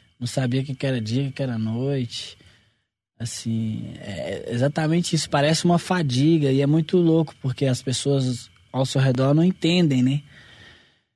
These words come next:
Geralmente você vê muito relato de pessoa assim, "Ah, tem que arrumar um emprego, tem que lavar uma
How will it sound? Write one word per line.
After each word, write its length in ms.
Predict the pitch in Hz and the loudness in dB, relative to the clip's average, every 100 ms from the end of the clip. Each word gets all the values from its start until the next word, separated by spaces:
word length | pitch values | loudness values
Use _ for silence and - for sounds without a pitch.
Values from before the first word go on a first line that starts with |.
| _ _ _ _ _ | _ _ _ _ _
Geralmente 540 | 131 135 135 135 147 147 | 0 2 4 6 6 4
você 160 | - | 0
vê 140 | 143 147 | 2 6
muito 280 | 151 175 180 | 6 6 4
relato 460 | 165 143 143 - | 6 4 2 2
de 80 | 135 | 0
pessoa 380 | 131 131 - 127 | 2 0 2 0
assim, 200 | 123 170 | 2 2
"Ah, 200 | 208 170 | 2 2
tem 180 | - 160 | 2 2
que 80 | |
arrumar 220 | 156 151 151 | 4 6 6
um 80 | |
emprego, 800 | 156 151 135 143 143 135 110 110 110 - - | 4 2 2 4 4 4 0 -4 -8 -14 -2
tem 120 | 135 | -2
que 140 | 131 | 2
lavar 320 | 135 135 127 | 0 2 2
uma 60 | 131 | 2